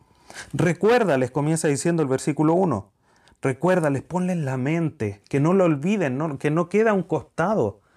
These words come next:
Recuérdales, ponles en su mente. ¿Qué cosa? Que se sujeten a los gobernantes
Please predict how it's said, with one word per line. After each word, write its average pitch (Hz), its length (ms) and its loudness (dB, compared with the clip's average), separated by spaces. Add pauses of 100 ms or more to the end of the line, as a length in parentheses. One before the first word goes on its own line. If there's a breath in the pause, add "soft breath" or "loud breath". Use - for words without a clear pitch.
(420 soft breath)
Recuérdales, 156 680 0
ponles 196 380 0
en 160 120 2
su 147 160 -2
mente. 123 600 -4
¿Qué 190 140 -2
cosa? 160 460 -4 (800 soft breath)
Que 110 100 -2
se 110 140 0
sujeten 139 460 0
a 131 40 0
los 123 140 0
gobernantes 120 920 -2